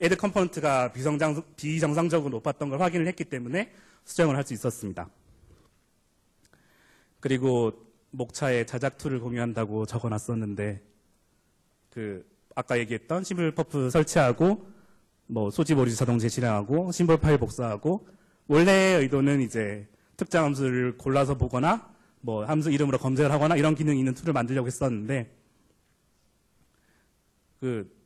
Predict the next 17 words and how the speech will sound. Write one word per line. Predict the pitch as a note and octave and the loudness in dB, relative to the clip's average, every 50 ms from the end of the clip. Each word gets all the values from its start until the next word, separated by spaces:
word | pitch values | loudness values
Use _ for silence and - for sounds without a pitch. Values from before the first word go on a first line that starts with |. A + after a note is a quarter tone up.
| _ _ _ _ _ _ _ _ _ _ _ | _ _ _ _ _ _ _ _ _ _ _
준비하는 | - - D3 D#3 F#3 G#3 G3 G3 F#3+ E3+ | -4 0 0 2 4 4 4 4 4 4
과정에서 | D#3 C3+ B2 C3+ B2+ B2 C3+ | 2 2 0 0 0 -2 -2
플레인 | - - A3+ A3+ A3+ A3 | -2 0 2 2 2 2
그래프를 | F#3 E3 D#3+ - D#3 C#3 | 2 0 0 0 0 -2
쓸 | - G#3 G3 | 0 0 -2
수 | - - - G3 F#3+ F#3 | -2 -2 -2 0 0 0
있다는 | F3+ F3+ F3+ - E3+ E3+ F3 F3 | 0 0 0 2 2 4 4 4
걸 | F3 D3+ C#3 C#3 D3 | 2 2 2 2 2
확인을 | F3+ E3+ F3+ E3+ C#3+ | 2 2 2 2 0
해가지고 | A#2 A#2 A2+ F2+ F2 - - - B2+ B2 C3 - - - _ _ _ _ _ _ _ _ | 0 0 -2 -4 -6 -6 -4 -2 -2 -2 -2 -4 -10 -20 _ _ _ _ _ _ _ _
좀 | - - B2+ A#2+ A#2 | -6 -6 -4 -2 -4
약간 | G#2+ - - A2+ A2 G2+ G2 F#2 F2 _ - | -4 -4 -4 -4 -4 -4 -6 -10 -10 _ -4
의미가 | B2+ C3+ D3+ D3+ C3+ | 0 0 2 2 0
없어졌어요. | A2 - - B2+ A2+ F#2+ - A2+ A2+ B2 | 0 -2 -2 -4 -4 -4 -4 -6 -6 -4
그래서 | B2 A#2 G#2+ F#2+ A#2 G#2+ G2+ F#2+ F2+ - _ _ _ _ _ _ _ _ _ _ _ _ _ _ | -2 -2 -2 -2 -2 -2 -2 -4 -6 -12 _ _ _ _ _ _ _ _ _ _ _ _ _ _
그렇게 | - C3 C3 B2 - C#3 | -2 0 0 0 0 -2
됐고, | C3 B2+ A2+ - - D#3 E3+ G3+ A3 - - | -2 -2 -2 -2 -2 -2 -2 -2 -2 -6 -14